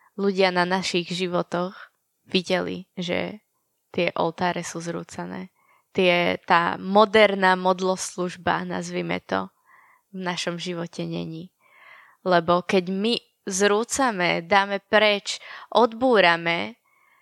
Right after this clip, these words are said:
všetky nejaké tieto veci, ktoré by mohli stáť v ceste Bohu, tak môže prísť absolútna sloboda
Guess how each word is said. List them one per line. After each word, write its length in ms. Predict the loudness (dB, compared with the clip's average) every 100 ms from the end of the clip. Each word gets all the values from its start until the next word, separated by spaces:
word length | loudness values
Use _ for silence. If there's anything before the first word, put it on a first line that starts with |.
| _ -8
všetky 480 | 0 0 0 -6 0
nejaké 400 | 0 2 -2 -2
tieto 720 | 0 0 0 2 4 4 0 -4 _ _ -6
veci, 400 | 0 0 0 -8
ktoré 320 | -2 0 0
by 120 | -2 -2
mohli 320 | -2 0 -2
stáť 480 | -4 0 2 2 -4
v 60 |
ceste 420 | -6 -4 -4 -2 -4
Bohu, 560 | 2 0 2 0 -2 -8 _ _ _ _ -20 -20 _ _
tak 160 | -4 0
môže 320 | 2 2 -2
prísť 400 | -2 -4 -4 -10 -6 -4
absolútna 720 | -4 -4 -2 -2 -4 -6 -4
sloboda 800 | -4 0 0 2 0 2 0 0